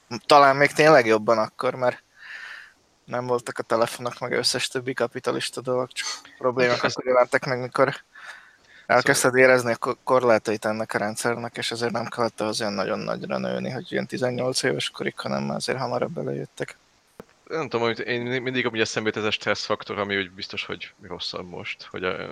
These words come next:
Speaker 2: egy állam garantálta azt, hogy mindig van munkád, és hogyha tényleg nem akartál, így megelégettél abban, hogy te egy egyszerű munkás ember vagy, vagy valami, akkor neked ez így, és az ült, akkor biztos, hogy ez egy ilyen,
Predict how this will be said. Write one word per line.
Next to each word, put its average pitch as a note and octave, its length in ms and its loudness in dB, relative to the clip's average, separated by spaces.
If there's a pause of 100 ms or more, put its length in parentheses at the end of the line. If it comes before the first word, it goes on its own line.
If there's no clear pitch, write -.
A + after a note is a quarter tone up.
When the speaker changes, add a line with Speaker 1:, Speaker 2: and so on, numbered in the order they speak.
(480)
Speaker 2:
egy - 160 -20
állam G2+ 320 0
garantálta F#2+ 640 -2
azt, F#2+ 140 -6
hogy G2 100 -12
mindig F#2 240 -8
van F#2 120 -4
munkád, F#2 540 -6
és F#2 120 0
hogyha - 220 -12
tényleg F#2 220 -4
nem F#2 120 -4
akartál, F#2+ 500 -4
így - 200 -12
megelégettél F#2+ 600 -4
abban, F#2 220 -4
hogy F#2 180 -6
te G2 100 -6
egy F#2 280 -8 (540)
egyszerű F#2+ 300 -10
munkás F#2+ 420 -6
ember F#2 260 -8
vagy, F#2+ 160 -6
vagy F#2+ 120 -6
valami, F#2 280 -2
akkor F#2 280 -8
neked F2+ 240 -8
ez F#2 180 -8
így, - 320 -12 (520)
és - 240 -8
az F2+ 260 -8
ült, G2+ 300 -8
akkor G2 300 -6
biztos, F#2+ 300 -10
hogy G2+ 100 -6
ez F#2 100 -6
egy F2+ 240 -6
ilyen, F#2+ 240 -8